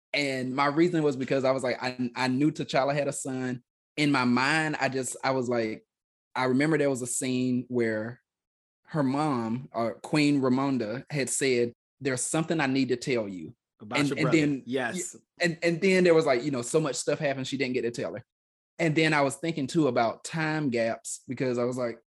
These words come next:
Speaker 1: okay, so, you know, the five-year blip happened, and then this, I think, would have been s-, technically, maybe this would have been two years, maybe after the five-year blip, something like that.
Speaker 2: Yeah, one or two years after, yep.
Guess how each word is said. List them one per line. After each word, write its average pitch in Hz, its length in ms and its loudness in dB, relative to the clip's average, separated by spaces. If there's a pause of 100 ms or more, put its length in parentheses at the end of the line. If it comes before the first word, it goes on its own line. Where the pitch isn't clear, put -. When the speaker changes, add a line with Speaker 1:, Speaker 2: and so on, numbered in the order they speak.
(260)
Speaker 1:
okay, 127 300 -2
so, 139 240 0
you 143 140 2
know, 120 120 0
the 117 80 -2
five-year 139 540 2
blip 127 320 -2 (200)
happened, 127 640 0 (220)
and 135 220 -2
then 131 420 -4
this, 151 320 0
I 147 160 -2
think, 139 320 -4
would 127 140 0
have 117 80 -2
been 120 180 0
s-, - 300 -8 (200)
technically, 185 500 -2
maybe 151 240 0
this 151 180 -2
would 143 120 2
have 127 60 2
been 117 200 0
two 175 240 -2
years, 175 480 4
maybe 170 240 0
after 156 260 0
the 156 100 -4
five-year 160 440 0
blip, 165 280 -4 (100)
something 151 300 -6
like 156 160 -2
that. 160 300 -2
Speaker 2:
Yeah, 104 220 -8
one 123 260 -4
or 131 60 -2
two 131 180 -4
years 120 300 -2
after, 92 300 -10
yep. 92 280 -10